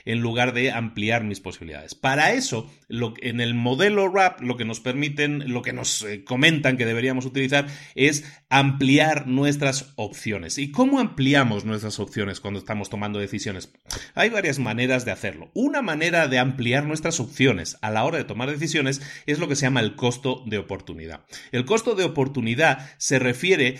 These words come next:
a lo que nosotros dejamos de hacer cuando tomamos una decisión. Por ejemplo, y en el ejemplo que te ponen en el libro, que es muy, muy fácil de entender, entonces no me invento ninguno, el, el ejemplo es muy bueno. Si tú te vas a cenar con tu mujer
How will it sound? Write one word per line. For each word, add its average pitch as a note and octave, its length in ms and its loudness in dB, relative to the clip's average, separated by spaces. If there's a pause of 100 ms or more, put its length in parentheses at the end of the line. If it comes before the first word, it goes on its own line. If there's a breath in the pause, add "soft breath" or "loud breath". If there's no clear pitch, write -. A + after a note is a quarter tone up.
(140 loud breath)
a B2 140 4
lo B2+ 180 6
que C3 120 4
nosotros F3 760 -2
dejamos D3 640 4
de C#3+ 80 6
hacer C#3 380 4
cuando A2+ 300 0
tomamos A2+ 500 0
una G#2+ 180 -2
decisión. G2 720 -6
Por A2+ 220 -2
ejemplo, A#2 480 2 (340 loud breath)
y A2+ 260 -2
en A#2+ 80 2
el A#2 120 0
ejemplo C3 320 -2
que A2+ 180 -8
te A2+ 100 -4
ponen A#2 220 -4
en A2+ 80 0
el A2 80 0
libro, A2+ 180 0
que - 80 -4
es A2 60 -2
muy, C3+ 280 2
muy C#3 240 4
fácil C#3 340 4
de A2+ 80 2
entender, E2 360 -8
entonces B2+ 300 -2
no C3 100 4
me C3 100 2
invento B2 300 0
ninguno, A2+ 300 0
el, G2+ 180 -4
el G#2 200 -2
ejemplo A2 280 -6
es G#2 60 -4
muy G2+ 160 -4
bueno. D#2+ 280 -10 (420 loud breath)
Si - 180 -4
tú B3+ 180 -2
te G3+ 120 2
vas F3+ 280 2
a D#3+ 100 2
cenar C3+ 440 -2
con B2+ 300 -2
tu C3+ 340 0
mujer G#2+ 480 -6